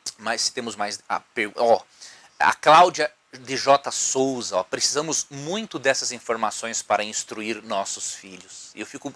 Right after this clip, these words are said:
agradecido a Deus por poder repartir isso com vocês e agradeço a Deus por vocês separarem esse tempo para me acompanharem na segunda, na terça e hoje,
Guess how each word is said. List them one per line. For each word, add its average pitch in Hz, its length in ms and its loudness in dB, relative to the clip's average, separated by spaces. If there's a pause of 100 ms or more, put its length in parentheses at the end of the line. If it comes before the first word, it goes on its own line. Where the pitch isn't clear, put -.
agradecido 131 640 0
a 131 40 2
Deus 123 420 -6 (580)
por 131 120 0
poder 120 300 -6
repartir 127 640 -2
isso 156 240 -8
com 123 160 -12
vocês 131 560 -6 (400)
e 131 80 0
agradeço 123 640 0
a 175 60 2
Deus 135 280 -4
por 156 200 -6
vocês 139 560 -4 (200)
separarem 147 760 2
esse 143 200 -6
tempo 120 440 -10 (640)
para 117 200 8
me 120 100 0
acompanharem 117 680 0
na 107 120 -4
segunda, 151 540 -2
na 160 120 2
terça 160 440 -2
e 190 80 -6
hoje, 139 380 0